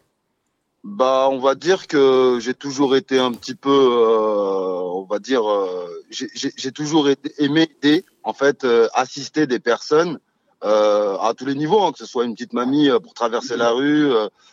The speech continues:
euh, aller acheter un sandwich à un S D F. Et, et, et j'ai toujours le, rêvé de le faire à grande échelle. Et, euh,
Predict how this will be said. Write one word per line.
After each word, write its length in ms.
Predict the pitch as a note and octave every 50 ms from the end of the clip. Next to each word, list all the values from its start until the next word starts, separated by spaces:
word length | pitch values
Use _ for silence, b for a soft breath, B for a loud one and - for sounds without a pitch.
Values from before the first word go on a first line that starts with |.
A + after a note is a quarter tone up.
| b b -
euh, 160 | G#2 A2 A2+
aller 120 | A2+ A#2+
acheter 260 | B2 B2+ B2 - - D3
un 100 | C3 A#2+
sandwich 420 | - C3 B2+ B2+ C3+ C3 - -
à 60 | A#2+
un 60 | A#2
S 120 | A2+ A2 G2
D 280 | G#2 A#2+ B2+ D3 E3 E3+
F. 80 | _ _ _ b b b b b b b -
Et, 260 | A#2 B2 B2 A#2+ - -
et, 260 | A#2+ B2 A#2+ A#2+ A#2 -
et 60 | - B2+
j'ai 100 | B2+ C3
toujours 260 | - D#3 D#3 F#3 E3+
le, 160 | D3+ C#3 C#3 - -
rêvé 380 | C3 A#2+ D3 C#3 B2+ E3 D#3
de 60 | B2+
le 100 | C3 C3+
faire 240 | B2+ - D#3 C#3 A#2
à 80 | A2+ A2
grande 260 | G#2+ - C3+ C3+ B2
échelle. 380 | B2 A2+ - B2+ D3 E3+ D#3 C3+
Et, 200 | A#2 G#2+ G#2+ G#2+
euh, 380 | G#2 G2+ G2+ G2 G2 F#2 F2+